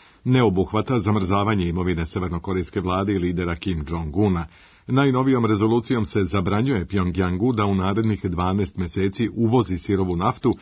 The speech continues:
ali ne i sve oblike prirodnog tečnog gasa, dok se uvoz naftnih derivata ograničava na dva miliona barela godišnje.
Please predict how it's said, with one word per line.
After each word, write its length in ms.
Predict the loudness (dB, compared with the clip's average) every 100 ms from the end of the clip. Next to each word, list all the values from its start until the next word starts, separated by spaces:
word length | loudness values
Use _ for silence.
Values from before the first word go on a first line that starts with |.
| -8 -4
ali 260 | 0 0
ne 220 | 0 -2
i 180 | -2 -2
sve 260 | -2 -2 -2
oblike 400 | 0 0 0 -2
prirodnog 580 | 0 0 0 0 -4 -4
tečnog 480 | -6 -4 -6 -6 -2
gasa, 440 | 0 0 -2 -10 -12 -18 -6
dok 240 | -2 -2
se 100 | -2
uvoz 340 | 0 2 2 2
naftnih 460 | 0 -2 -2 -6
derivata 480 | -4 -6 -4 -4 -2
ograničava 600 | -2 0 -2 -2 0 0
na 260 | 0 0 -2
dva 260 | -2 0
miliona 520 | 0 0 -2 -2 -4 -6
barela 400 | -6 -6 -6 -6
godišnje. 460 | -4 -4 -4 -4